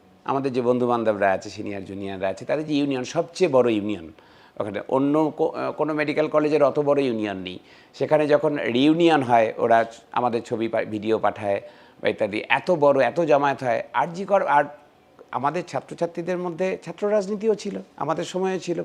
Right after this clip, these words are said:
আগেও ছিল, পরেও ছিল। কলেজেও হয়তো নিজেদের মধ্যেই মারপিটও হয়েছে কখনো। কিন্তু ওই পাশ করে বেরিয়ে যাওয়ার পর আমরা আর জি কর এবং আমাদের যেহেতু খালের ধারে মেডিকেল কলেজটা, আমরা সবাই খালপাড় এবং সংক্ষেপে খালু বলে পরিচিত।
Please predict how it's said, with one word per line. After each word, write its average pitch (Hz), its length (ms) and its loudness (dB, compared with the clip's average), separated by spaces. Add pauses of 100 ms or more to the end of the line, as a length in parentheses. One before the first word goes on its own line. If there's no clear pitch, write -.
(160)
আগেও 123 320 -2
ছিল, 156 240 -4
পরেও 139 320 0
ছিল। 135 280 -8 (500)
কলেজেও 185 340 8
হয়তো 170 180 6
নিজেদের 160 280 4
মধ্যেই 170 240 2
মারপিটও 156 400 0
হয়েছে 180 300 0
কখনো। 151 320 -4 (440)
কিন্তু 190 360 0
ওই 208 100 2
পাশ 131 340 2
করে 226 240 4
বেরিয়ে 226 280 4
যাওয়ার 226 180 10
পর 226 220 8 (200)
আমরা 175 380 4
আর 165 140 8
জি 143 120 -6
কর 208 200 2
এবং 175 200 0
আমাদের 151 260 2
যেহেতু 160 200 -2
খালের 135 400 -2
ধারে 156 360 0 (160)
মেডিকেল 135 320 0
কলেজটা, 127 440 2
আমরা 156 180 0
সবাই 165 300 -6
খালপাড় 135 460 4
এবং 139 200 0
সংক্ষেপে 156 460 -2
খালু 165 280 0
বলে 120 200 0
পরিচিত। - 420 -16